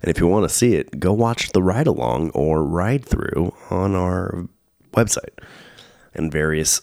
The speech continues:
streaming platforms. Um, Mister Toad's Wild Ride from Disneyland. The Little Mermaid ride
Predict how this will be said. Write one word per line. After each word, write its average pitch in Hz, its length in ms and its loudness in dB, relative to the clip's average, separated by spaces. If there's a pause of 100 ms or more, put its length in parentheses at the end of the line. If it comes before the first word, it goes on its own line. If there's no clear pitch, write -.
streaming 62 800 -6 (240)
platforms. - 500 -8 (680)
Um, 80 760 0 (460)
Mister 87 280 -2
Toad's 82 240 0
Wild 73 220 0
Ride 69 200 0
from - 160 -12
Disneyland. 58 460 -8 (1080)
The 101 300 4
Little 95 240 2
Mermaid 87 440 2
ride 95 340 2